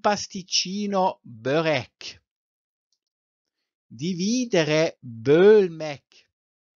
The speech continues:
La zona, Bölge. Locale, Bölgesel. Individuare, Bireysel. L'individualità, Bireyselik.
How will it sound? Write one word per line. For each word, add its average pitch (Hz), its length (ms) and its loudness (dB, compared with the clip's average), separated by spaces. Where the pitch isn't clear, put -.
La 127 200 -6
zona, 165 880 -2
Bölge. 156 1000 -2
Locale, 180 880 -2
Bölgesel. 147 1400 -4
Individuare, 170 1200 0
Bireysel. 156 1400 -4
L'individualità, 170 1300 -2
Bireyselik. 170 1600 -6